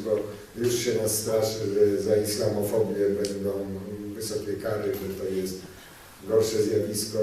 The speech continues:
niż, y, antysemityzm, ale ten żart też uświadamia nam jedno, że uchodźcy idą dokładnie tą samą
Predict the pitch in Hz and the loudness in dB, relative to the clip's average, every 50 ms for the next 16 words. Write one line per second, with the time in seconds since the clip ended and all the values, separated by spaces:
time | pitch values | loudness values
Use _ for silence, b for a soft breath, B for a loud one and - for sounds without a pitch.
0 | 104 104 104 101 101 - 104 101 98 95 95 95 95 95 98 98 95 95 95 95 | 0 0 0 -2 -4 -4 -6 -6 -4 -4 -4 -4 -4 -6 -6 -4 -4 -2 -2 -2
1 | 92 101 113 - - 120 113 117 117 110 107 104 98 - - 95 110 - 156 - | -2 -4 -4 -4 -2 -2 0 0 0 0 0 -2 -2 -2 0 0 0 0 0 -2
2 | - - - - - - - - - - - - - 120 131 131 127 - - - | -4 -8 -10 -14 -16 -18 -20 -20 -14 -10 -6 0 4 8 8 8 8 8 4 -2
3 | - - - - - 123 127 123 120 147 156 165 160 151 - - - 147 143 - | -6 -8 -10 -2 2 4 4 4 4 4 4 4 4 2 0 0 2 2 2 2
4 | - - - - - - 131 - - 147 143 151 156 151 156 156 151 147 147 143 | 0 -2 -6 -8 -6 -4 -2 0 2 4 4 4 4 4 2 4 4 4 4 2
5 | 139 139 143 143 147 143 147 - - - - 104 104 - - - - - 120 - | 2 2 0 2 6 8 8 8 8 6 2 0 0 0 0 0 0 0 -2 -2
6 | - 139 143 147 - - - 147 135 127 127 127 143 135 135 123 120 123 120 - | 0 0 0 0 0 -2 -4 -2 0 0 0 2 4 4 4 4 2 2 0 2
7 | 123 135 139 139 139 139 143 143 139 120 123 120 120 - - 139 135 135 131 123 | 4 8 8 8 8 6 2 0 0 0 0 -2 -2 -2 -2 0 -2 0 -2 -2
8 | 120 | -4